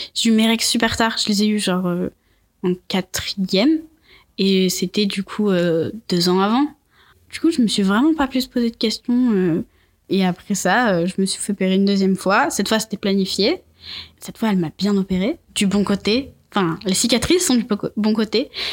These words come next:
Et en fait, au tout début, elle m'avait dit, « Euh, t'inquiète pas, je vais prendre les mêmes cicatrices, comme ça, t'en auras pas d'autres. » Quand je me suis réveillée le lendemain matin, j'en avais des nouvelles. Et elle est venue me voir, elle m'a dit, « Mais je comprends pas, et t'en as de l'autre côté. Je comprends pas ce qu'il a fait. »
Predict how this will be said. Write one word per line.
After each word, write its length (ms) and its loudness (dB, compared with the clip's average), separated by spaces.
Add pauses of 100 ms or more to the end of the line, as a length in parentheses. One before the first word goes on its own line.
(120)
Et 40 -4
en 40 2
fait, 200 2
au 60 2
tout 120 0
début, 200 2
elle 80 2
m'avait 220 2
dit, « 220 0
Euh, 60 2
t'inquiète 340 0
pas, 180 4
je 80 2
vais 80 2
prendre 220 0
les 80 2
mêmes 240 4
cicatrices, 500 0
comme 140 0
ça, 80 -2
t'en 140 0
auras 160 2
pas 100 0
d'autres. » 280 -4 (340)
Quand 80 2
je 80 4
me 40 4
suis 120 2
réveillée 180 4
le 60 4
lendemain 220 4
matin, 200 2
j'en 140 2
avais 160 2
des 100 4
nouvelles. 400 2 (400)
Et 60 0
elle 160 4
est 20 2
venue 140 4
me 100 4
voir, 180 2
elle 120 2
m'a 80 2
dit, « 100 -2
Mais 60 2
je 80 -2
comprends 300 0
pas, 180 2
et 180 0
t'en 160 -4
as 100 0
de 60 -4
l'autre 140 -4
côté. 340 -2 (300)
Je 80 -6
comprends 200 0
pas 120 0
ce 80 -4
qu'il 100 0
a 60 0
fait. » 200 -2